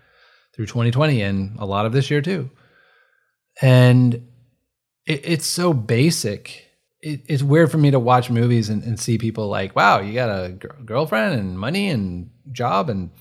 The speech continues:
family, and that's great, and you still want more, and you want this hot chick on the side." And I'm like, "Wow.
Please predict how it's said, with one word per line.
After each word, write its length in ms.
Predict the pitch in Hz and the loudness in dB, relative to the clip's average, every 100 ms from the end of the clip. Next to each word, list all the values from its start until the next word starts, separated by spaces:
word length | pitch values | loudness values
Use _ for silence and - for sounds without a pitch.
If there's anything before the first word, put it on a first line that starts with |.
| _ _ - | _ _ -10
family, 380 | 110 160 185 | -6 -4 -4
and 320 | 170 98 92 107 | -4 -6 -6 -6
that's 200 | 143 - | -6 -6
great, 360 | 214 180 180 | -6 -6 -4
and 320 | 110 90 - - | -6 -6 -10 -16
you 360 | - 104 101 | -14 -12 -10
still 240 | - - 123 | -10 -2 4
want 220 | 123 123 | 4 4
more, 380 | 123 247 - - | 2 -2 -4 -14
and 220 | 110 101 | -8 -6
you 80 | 104 | -4
want 180 | 113 117 | -4 -4
this 140 | 110 | -8
hot 240 | - 113 - | -2 -2 -2
chick 200 | 139 123 | -6 -4
on 120 | 113 | -6
the 60 | 98 | -6
side." 380 | 120 147 233 | -6 -6 -6
And 120 | 131 98 | -6 -6
I'm 100 | 95 | -6
like, 240 | 92 - | -8 -6
"Wow. 440 | - 190 98 95 | -4 -2 -4 -6